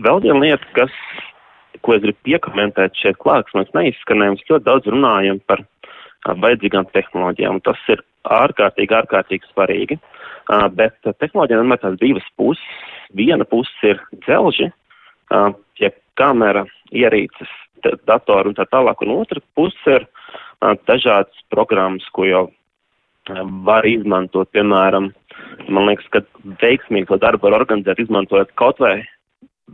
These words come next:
jau brīvi pieejamas e-grāmatas matemātikai vai latviešu valodā, kura skatīties vienlaikus skolotājs var dalīties ar ekrānu gan klasē, gan tiem, kas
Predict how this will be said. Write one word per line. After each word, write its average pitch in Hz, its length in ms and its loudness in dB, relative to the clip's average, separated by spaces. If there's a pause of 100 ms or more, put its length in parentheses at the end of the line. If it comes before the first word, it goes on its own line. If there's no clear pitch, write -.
(100)
jau 101 200 4
brīvi 104 380 0
pieejamas 98 420 -2
e-grāmatas 90 880 -2 (500)
matemātikai 90 720 -2
vai 90 140 4
latviešu 92 400 -2
valodā, 92 320 2
kura 95 200 -2
skatīties - 640 -2 (600)
vienlaikus 104 600 2
skolotājs - 400 0
var 98 80 -2
dalīties 98 300 -2
ar 107 80 2
ekrānu 90 400 -4 (100)
gan 185 220 2
klasē, 123 420 2 (800)
gan 113 260 2
tiem, 110 200 0
kas - 100 -14